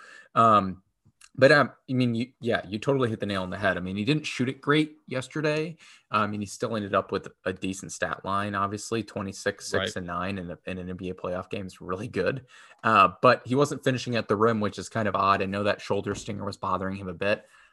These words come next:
Speaker 1: My thought is that affects your shot more than your finishing ability. He did have a big finish late. So I think that's just something he's gonna, Ime is probably talking to him about, the coaching staff is talking to him about, um, and that's something he's gonna get figured out. So,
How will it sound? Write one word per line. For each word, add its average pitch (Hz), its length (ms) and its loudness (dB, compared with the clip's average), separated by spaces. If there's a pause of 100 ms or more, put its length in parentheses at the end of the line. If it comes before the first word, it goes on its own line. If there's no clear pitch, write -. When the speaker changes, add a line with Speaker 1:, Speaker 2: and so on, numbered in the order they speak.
Speaker 1:
My 107 180 0
thought 101 300 2
is 95 160 -6
that 95 320 -4
affects - 240 -8
your 90 100 -4
shot - 440 -2
more 92 180 -6
than 85 180 -12
your 101 100 -14
finishing 104 380 -8
ability. 101 500 -4 (200)
He 120 140 -4
did 120 160 0
have 113 160 0
a 101 60 -4
big 107 200 -2
finish 107 320 -6
late. 101 400 -2 (320)
So 98 560 -2 (240)
I 113 80 -2
think 120 220 -4
that's 107 160 -4
just 113 160 -6
something 104 320 -4
he's 101 160 -8
gonna, 92 320 -4 (580)
Ime 110 140 0
is 98 160 -2
probably 98 260 2
talking 98 340 -2
to 98 60 -6
him 92 120 -6
about, 92 220 -4
the - 60 -14
coaching 95 360 -6
staff - 280 -10
is 95 100 -18
talking 98 320 -12
to 92 160 -6
him 90 40 -6
about, 90 440 -4 (360)
um, 92 320 2
and 92 80 -2
that's 98 160 0
something 95 240 -6
he's 101 160 -12
gonna 90 140 -6
get - 200 -12
figured 87 280 -4
out. 80 280 -10
So, 90 380 2